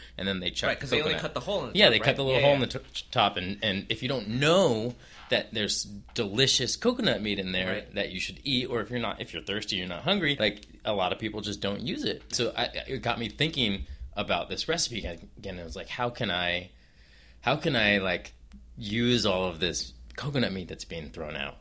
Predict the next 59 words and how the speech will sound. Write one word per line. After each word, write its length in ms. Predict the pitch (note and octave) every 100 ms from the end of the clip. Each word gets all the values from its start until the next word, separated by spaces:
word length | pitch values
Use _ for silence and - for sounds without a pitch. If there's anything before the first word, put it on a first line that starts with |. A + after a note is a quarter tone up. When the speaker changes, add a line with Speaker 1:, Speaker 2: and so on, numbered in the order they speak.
| -
Speaker 1:
in 80 | G2+
the 100 | D#2+
world? 340 | D2 - - - -
That's, 220 | G#2 -
that 200 | - C#3+
was, 160 | D#3+ D3
like, 180 | C#3 -
that 140 | B2
was 140 | C3+
kind 240 | - B2+ A#2
of, 80 | G#2+
like, 180 | F#2
my 140 | G2+ F2
initial 500 | F2+ F#2+ - F2+ E2
Speaker 2:
The 120 | D3+
initial 260 | D#3 G#2 -
Speaker 1:
idea. 140 | G#2+
I 40 |
was 140 | A2 B2+
like, 80 | -
I 20 |
was 100 | B2
Speaker 2:
question. 180 | A#2+ - -
Speaker 1:
like, 80 | C3
was 220 | B2 D3 -
it, 220 | D3+ -
one, 420 | C3+ C#3 F3 D3+ -
is 160 | D3+ C3
there 180 | C#3
being, 280 | A2+ B2 A2+ -
is 160 | C3+ B2+
there 160 | A2+
a 60 | F#2+
lot 220 | E2+ -
being 140 | F#2+
thrown 160 | D#2+ F2
out? 140 | D2
I 60 | D#2
know 120 | A2+
there's 160 | A2 F#2+
a 60 |
lot 120 | F#2 F2+
being 140 | F2
thrown 180 | F#2 F2
out 180 | F2 E2+ - - - - - - -
in 100 | A2+
this 160 | G2+ -
specific 520 | - G2 - F#2 -
scenario. 560 | A#2+ B2 B2 A2 G2+ F#2+
I 120 | G2+
don't 80 | F#2
know 60 | D#2+
if 100 | F#2+
you 60 |
can 80 | E2+
do 80 | D#2+
anything 240 | E2 F2
to 80 | D#2+
recoup, 400 | E2+ E2 F2+ D#2+